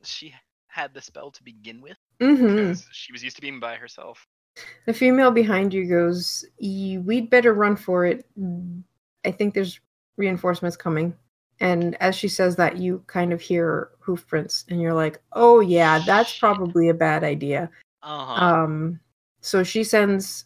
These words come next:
Speaker 2: um, she actually takes an arrow and does a called shot. Um,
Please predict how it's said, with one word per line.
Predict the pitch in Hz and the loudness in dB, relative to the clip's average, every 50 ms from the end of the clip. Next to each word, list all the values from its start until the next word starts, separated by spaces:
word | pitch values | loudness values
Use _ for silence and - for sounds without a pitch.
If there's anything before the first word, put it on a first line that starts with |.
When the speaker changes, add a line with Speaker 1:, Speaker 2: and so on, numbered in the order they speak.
| _ _ - | _ _ -4
Speaker 2:
um, | 175 170 165 165 165 160 160 165 170 175 - _ _ _ _ _ _ _ - | -2 0 0 0 -2 -2 -4 -4 -6 -8 -12 _ _ _ _ _ _ _ -12
she | - - 220 214 | -2 0 2 2
actually | 208 220 220 - - 226 220 214 202 196 - - _ _ _ | 2 2 0 -2 0 2 2 2 2 0 -4 -8 _ _ _
takes | - - 185 175 180 - - - - - - - | -4 -2 -2 -2 -2 -4 -8 -16 -16 -14 -10 -6
an | 185 180 | -4 -2
arrow | 170 165 165 165 160 160 165 - - - _ _ - | 0 0 0 0 0 0 -2 -4 -6 -10 _ _ -6
and | 185 175 165 160 160 160 165 165 165 180 - - - 190 | -4 -2 -2 -2 -2 -2 -4 -4 -4 -6 -10 -12 -10 -6
does | 170 175 170 175 | -4 -2 -2 -2
a | 170 | -4
called | - - - 165 160 160 160 | -6 -6 -4 -4 -4 -4 -6
shot. | - - - 160 151 - - - _ _ _ _ _ _ _ - | -6 -6 -4 -2 -2 -4 -6 -12 _ _ _ _ _ _ _ -18
Um, | - 78 - - - - - - - | -16 -16 -14 -16 -16 -14 -14 -14 -16